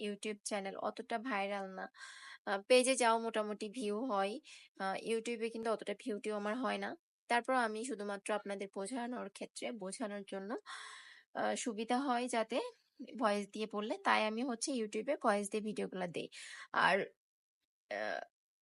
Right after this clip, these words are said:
Facebook-এ অনেকে বলেন যে হচ্ছে ভয়েস দিয়ে ভিডিও দেওয়ার জন্য, but Facebook-এ ভয়েস দিয়ে ভিডিও দেওয়া আসলে সম্ভব না, কারণ Facebook-এ ছেলে মেয়ে উভয়ের কাছে ওইভাবে, আহ, ভিডিও চলে যায়। তো, আহ,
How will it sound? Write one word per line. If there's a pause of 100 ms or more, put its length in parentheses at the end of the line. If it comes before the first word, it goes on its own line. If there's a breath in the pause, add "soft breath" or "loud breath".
(340)
Facebook-এ
অনেকে
বলেন
যে
হচ্ছে
ভয়েস
দিয়ে
ভিডিও
দেওয়ার
জন্য,
but (100)
Facebook-এ
ভয়েস
দিয়ে
ভিডিও
দেওয়া
আসলে
সম্ভব
না,
কারণ
Facebook-এ
ছেলে
মেয়ে
উভয়ের
কাছে
ওইভাবে, (560 loud breath)
আহ, (100)
ভিডিও
চলে
যায়।
তো,
আহ,